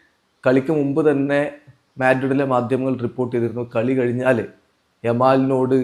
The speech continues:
കർവാഹൽ സംസാരിക്കുമെന്ന്. സ്പാനിഷ് ദേശീയ ടീമിന്റെ ക്യാപ്റ്റനാണ് അദ്ദേഹം, ഫിറ്റ് ആകുമ്പോൾ അദ്ദേഹമാണ് ക്യാപ്റ്റൻ. അപ്പോൾ അദ്ദേഹം സ്പാനിഷ് ടീമിലെ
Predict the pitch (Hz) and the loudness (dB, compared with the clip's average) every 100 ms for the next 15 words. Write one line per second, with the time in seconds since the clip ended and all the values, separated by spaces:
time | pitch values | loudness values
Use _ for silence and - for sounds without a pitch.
0 | - 127 117 127 117 123 120 113 127 120 | 0 -2 2 0 0 -8 -8 -8 -2 -4
1 | 113 107 95 - _ _ - 117 120 120 | -4 -10 -12 -14 _ _ -4 -2 -2 -2
2 | 120 120 123 123 120 120 127 123 110 110 | -4 -4 -4 -4 -4 0 0 0 -4 -6
3 | 113 113 123 120 120 135 135 135 127 117 | -6 -8 0 0 0 -2 -4 -4 -4 -4
4 | 120 110 - _ _ _ _ _ _ _ | -2 -4 -8 _ _ _ _ _ _ _
5 | - 139 147 147 156 156 - - 139 139 | 0 6 6 4 -2 -6 -12 -2 2 2
6 | 147 - 139 139 | -2 -4 0 2